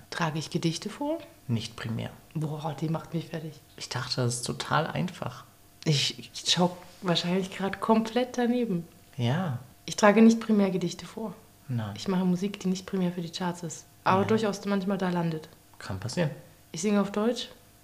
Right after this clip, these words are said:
Speaker 1: Manchmal ist es lustig.
Speaker 2: Ja.
Speaker 1: Höre ich die manchmal?
Speaker 2: Ja.
Speaker 1: Bin ich eher jung?
Speaker 2: Eher jung, ja.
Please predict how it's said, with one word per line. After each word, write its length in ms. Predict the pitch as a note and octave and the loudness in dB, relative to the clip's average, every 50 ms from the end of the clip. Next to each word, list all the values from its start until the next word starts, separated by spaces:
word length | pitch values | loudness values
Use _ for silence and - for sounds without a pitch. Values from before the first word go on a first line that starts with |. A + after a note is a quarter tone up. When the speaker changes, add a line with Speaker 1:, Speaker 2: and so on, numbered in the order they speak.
| - - - | -16 -4 0
Speaker 1:
Manchmal 280 | G3 G3 G#3 A3 G#3 G3+ | 2 2 4 4 4 4
ist 80 | G3 | 4
es 80 | G3+ F#3+ | 2 2
lustig. 480 | F#3 F#3+ F#3 F#3 - F3 D#3 D#3 - - - - | 2 2 0 0 -2 -4 -4 -4 -6 -12 -6 -2
Speaker 2:
Ja. 240 | C3+ C#3+ - - - - - - - - - - - - - - - | -2 -2 -2 -4 -6 -6 -6 -6 -6 -10 -14 -16 -18 -18 -20 -10 -2
Speaker 1:
Höre 200 | D#3+ D#3+ E3 F#3 | 0 2 2 2
ich 100 | G#3+ G#3+ | 2 0
die 140 | - C#4 C#4 | 0 -2 0
manchmal? 420 | D4 D#4+ E4+ E4+ E4+ - F#4+ G4+ A4 A4 G#4+ - - - - - - | 0 0 0 0 -2 -2 -4 -4 -4 -4 -6 -8 -10 -16 -14 -4 -2
Speaker 2:
Ja. 180 | D#3+ D#3+ D#3 D#3+ - - - - - - - - - - - | 0 0 0 -2 -6 -12 -18 -20 -20 -20 -20 -20 -12 -6 -4
Speaker 1:
Bin 240 | E3+ D#3 F3 F#3 F#3+ | 0 4 6 6 6
ich 140 | F#3+ G3 G3+ | 6 4 4
eher 160 | F#3+ F3 E3 | 4 4 6
jung? 240 | E3 F3 F#3+ B3 - - - - - - - - - - - - | 6 4 4 2 0 -4 -10 -18 -20 -20 -20 -20 -20 -20 -10 -2
Speaker 2:
Eher 560 | C3+ C#3 C3 C3 C#3 D#3 D#3 C#3+ D3 - - - - - - - - - - | 2 2 4 4 4 4 4 2 0 -2 -6 -12 -18 -20 -20 -20 -16 -6 -2
jung, 280 | A#2 A2 G2+ G2+ G2 G2 - - - - - - - - - - | 0 0 0 0 -2 -6 -10 -16 -20 -20 -20 -20 -20 -14 -8 -4
ja. 140 | G2 F#2 | -4 -4